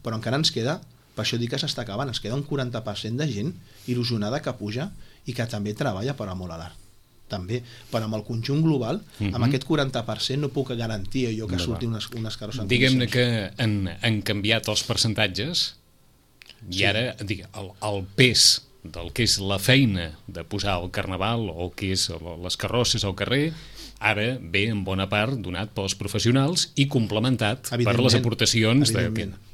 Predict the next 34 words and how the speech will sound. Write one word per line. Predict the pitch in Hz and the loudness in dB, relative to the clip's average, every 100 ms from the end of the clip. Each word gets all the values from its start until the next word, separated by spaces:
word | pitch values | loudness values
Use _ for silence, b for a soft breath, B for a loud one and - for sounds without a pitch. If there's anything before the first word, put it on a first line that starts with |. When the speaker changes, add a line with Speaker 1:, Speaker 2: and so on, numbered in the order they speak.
| - | -12
Speaker 1:
evidentment. | 107 107 107 101 101 | -8 -6 -4 -6 -6
I | |
Speaker 2:
D'acord. | 92 113 | -6 -2
Speaker 1:
és | 127 | 0
la | 117 | 2
realitat | 117 117 117 | 0 -2 -2
que | 127 | 0
ara | 120 | 0
tenim | 127 123 | 0 -2
a | |
Speaker 2:
Aquesta | 101 113 120 | 0 2 6
Speaker 1:
Prado. | - | 6
Speaker 2:
és | 107 | 6
la | 98 | 4
realitat. | 87 87 | 2 -2
Speaker 1:
I | 127 | -2
m'agradaria | 120 127 127 127 | 0 2 2 2
venir | 127 127 127 | 2 0 0
d'aquí | 123 120 127 123 123 120 117 117 | -2 -4 -4 -2 -2 -4 -4 -4
dos | 120 113 | -4 -2
anys | 127 143 | -2 0
Speaker 2:
I | 113 | 2
Speaker 1:
i | |
Speaker 2:
dir, | 120 - | 2 2
Speaker 1:
dir-te, | 90 127 | 2 4
Speaker 2:
"Ha | |
tornat | 139 135 139 | 6 6 6
a | |
canviar | 147 139 123 | 6 8 8
Speaker 1:
ha | |
Speaker 2:
això." | 98 - | 8 4
Speaker 1:
tornat | 139 127 | 2 2
a | |
canviar. | 120 117 123 | 0 0 0